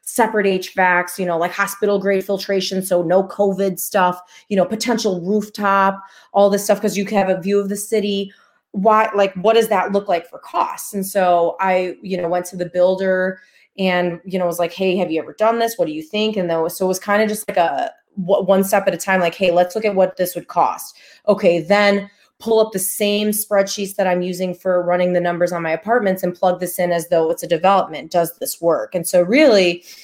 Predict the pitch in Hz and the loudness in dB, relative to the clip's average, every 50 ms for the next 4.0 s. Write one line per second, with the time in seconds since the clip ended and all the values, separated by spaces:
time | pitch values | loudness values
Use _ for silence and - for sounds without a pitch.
0 | - _ _ - 208 185 196 175 220 233 240 220 202 208 196 190 185 - 180 180 | -20 _ _ -4 -2 -2 2 4 6 6 6 4 2 2 2 2 2 0 0 0
1 | 196 208 214 214 202 185 202 202 196 196 - 190 185 180 175 - - 175 175 180 | 0 2 2 0 -2 -2 -2 -4 -4 -4 -4 -4 -4 -4 -6 -8 -4 0 2 2
2 | 175 170 165 165 165 170 180 180 180 175 175 - _ _ - 170 170 - - - | 2 2 0 -2 -2 -2 -4 -4 -4 -6 -8 -12 _ _ -14 -12 -12 -12 -12 -6
3 | - 180 170 165 160 156 156 156 156 - 175 165 160 175 180 185 - - - | -4 -2 -2 0 -2 -2 -4 -8 -8 -4 -2 -2 -2 -2 -4 -6 -8 -12 -14